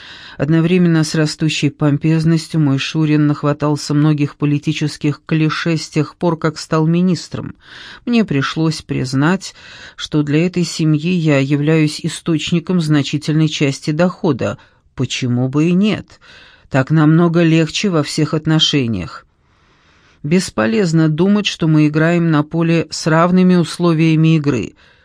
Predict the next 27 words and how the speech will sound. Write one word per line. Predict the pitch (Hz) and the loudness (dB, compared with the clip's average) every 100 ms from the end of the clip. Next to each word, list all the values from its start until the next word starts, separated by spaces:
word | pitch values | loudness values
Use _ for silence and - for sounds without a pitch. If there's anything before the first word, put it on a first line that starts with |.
| _ | _
потому | - 123 127 127 | -6 -2 0 -2
что | - 185 | -4 -4
это | - 139 - | -4 -4 -2
не | 147 151 | 0 0
так. | 151 101 - - - _ _ _ _ _ _ _ _ _ _ _ _ _ _ _ _ - - - | -4 -10 -10 -18 -20 _ _ _ _ _ _ _ _ _ _ _ _ _ _ _ _ -20 -20 -2
Я | 202 214 | 0 2
понятия | 220 220 214 170 - 160 | 2 2 4 2 0 0
не | 160 160 175 | 2 2 2
имею, | 196 196 156 | 2 2 0
первым | - 214 262 208 147 135 | -2 0 0 2 2 2
ли | 139 131 | 0 0
Айвор | 180 240 208 127 127 | -2 0 2 0 0
применил | 160 160 160 208 214 | 0 2 2 0 0
это | 196 185 | -2 -2
выражение, | 185 185 156 135 113 - - - - - - | -2 -2 0 -2 -2 -6 -10 -16 -20 -20 -2
но | 156 175 | 2 4
он | 180 | 4
был, | 165 170 | 4 4
несомненно, | 170 165 175 160 160 165 170 165 | 2 2 2 4 4 4 4 2
одним | 147 143 143 | 2 2 2
из | 151 - | 0 -4
первых. | 127 120 107 104 - | -4 -4 -4 -8 -4
Возможно, | 135 147 151 147 151 | -2 2 2 2 2
он | 147 | 2
его | 147 151 151 | 2 2 2
и | 151 | 2
придумал, | 175 202 220 160 113 | -2 -2 0 0 0